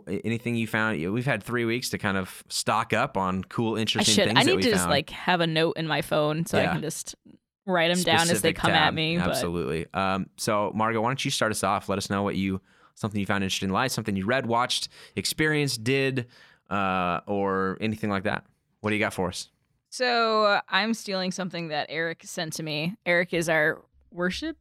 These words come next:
Speaker 2: leader, worship director, worship coordinator.
Speaker 1: I don't know.
Speaker 2: He's a cool guy.
Speaker 1: Yeah.
Speaker 2: He's
Speaker 1: All around cool guy.
Speaker 2: Even though he's vegetarian, we still love him and accept him and, you know.
Speaker 1: He makes staff lunches hard, but yeah. <laughs>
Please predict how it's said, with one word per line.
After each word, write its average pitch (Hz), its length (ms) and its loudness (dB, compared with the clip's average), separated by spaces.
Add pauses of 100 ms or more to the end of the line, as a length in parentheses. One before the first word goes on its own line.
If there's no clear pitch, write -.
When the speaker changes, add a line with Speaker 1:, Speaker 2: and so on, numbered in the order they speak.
(100)
Speaker 2:
leader, 339 340 -2
worship 254 300 -2
director, 285 580 2
worship 240 360 -4
coordinator. 262 840 2
Speaker 1:
I 104 160 -2
don't 87 140 -2
know. 82 220 -4 (600)
Speaker 2:
He's 359 140 -2
a - 40 -8
cool 226 140 4
guy. 180 300 4 (140)
Speaker 1:
Yeah. 85 220 -2 (260)
Speaker 2:
He's 131 80 2
Speaker 1:
All 104 140 4
around 98 200 0
cool 92 180 -2
guy. 90 240 0 (280)
Speaker 2:
Even 214 180 0
though 185 100 4
he's 175 140 2
vegetarian, 160 720 -2 (100)
we 180 80 -8
still 165 180 -4
love 147 160 -4
him 151 300 -6
and 165 80 -14
accept 156 320 -8
him 160 380 -6
and, 170 340 -8 (120)
you 175 120 -10
know. 160 240 -4 (260)
Speaker 1:
He 113 60 -6
makes 123 220 -2
staff 101 240 -2
lunches 92 260 -2
hard, 80 300 -4
but 82 120 -4
yeah. 82 260 -2
<laughs> - 60 -2